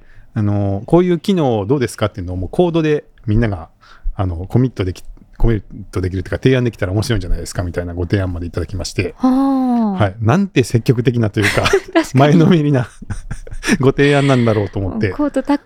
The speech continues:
Speaker 2: 書くとこまでやって
Speaker 1: はい。
Speaker 2: くださろうとしている。
Speaker 1: そうなんですよね。
Speaker 2: あー。
Speaker 1: 小倉さんなんかそういうちょっと技術的な素養もお持ちのようで、
Speaker 2: うん。
Speaker 1: まあ、い-、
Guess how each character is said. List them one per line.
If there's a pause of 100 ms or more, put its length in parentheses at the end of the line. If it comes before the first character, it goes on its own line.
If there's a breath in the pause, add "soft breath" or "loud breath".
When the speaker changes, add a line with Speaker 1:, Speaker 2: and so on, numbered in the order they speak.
Speaker 2:
書
く
と
こ
ま
で
や
っ
て
Speaker 1:
は
い。
Speaker 2:
く
だ
さ
ろ
う
と
し
て
い
る。
Speaker 1:
そ
う
な
ん
で
す
よ
ね。
Speaker 2:
あ
ー。
Speaker 1:
小
倉
さ
ん
な
ん
か
そ
う
い
う
ち
ょ
っ
と
技
術
的
な (120)
素
養
も
お
持
ち
の
よ
う
で、
Speaker 2:
う
ん。
Speaker 1:
ま
あ、
い-、